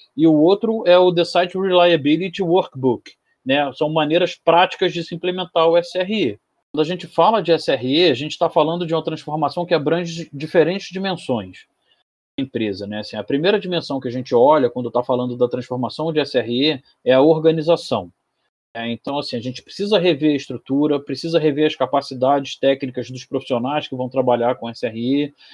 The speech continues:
precisa, é, entender qual vai ser o melhor modelo de interação entre o time de S R E e das outras áreas da T I.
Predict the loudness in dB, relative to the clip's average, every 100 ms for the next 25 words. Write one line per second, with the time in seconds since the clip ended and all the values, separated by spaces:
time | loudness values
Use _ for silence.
0 | -20 -10 -8 -6 -4 -2 2 2 2 _
1 | _ 0 4 6 4 0 -4 -2 0 0
2 | 2 2 2 4 2 2 4 4 4 2
3 | 4 4 2 -2 -2 2 2 0 -2 0
4 | -2 -2 -4 -4 -6 -6 -2 -2 -2 -4
5 | 0 2 2 2 0 0 0 0 -2 0
6 | 2 2 0 -2 -6 -2 -4 -4